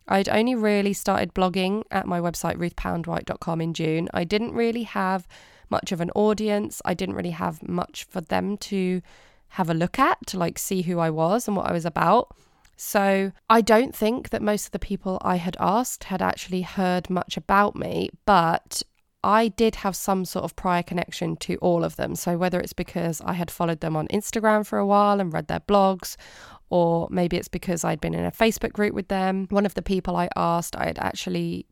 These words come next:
been in her membership group, and I still am.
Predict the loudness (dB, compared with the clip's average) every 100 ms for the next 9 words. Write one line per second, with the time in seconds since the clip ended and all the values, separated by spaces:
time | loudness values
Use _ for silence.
0 | _ -2 0 -2 -4 -4 -4 -4 -2 0
1 | 0 0 -2 -4 -2 -2 0 -2 -2 -4
2 | -4 -2 0 2 0